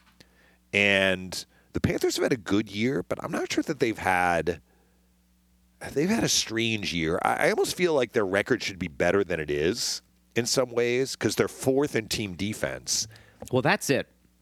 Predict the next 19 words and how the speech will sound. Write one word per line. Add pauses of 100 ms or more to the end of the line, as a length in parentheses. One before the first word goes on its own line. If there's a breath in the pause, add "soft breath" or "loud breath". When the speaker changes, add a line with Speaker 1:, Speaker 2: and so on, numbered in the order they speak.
(140)
Speaker 2:
They're
defending, (120)
Speaker 1:
They're
Speaker 2:
aren't
they?
Because
Speaker 1:
defending. (240 loud breath)
Speaker 2:
Tkachuk
has
five
goals.
Speaker 1:
Well, (200)
but, (120)
but
Tkachuk (100)
also
has
nineteen
assists.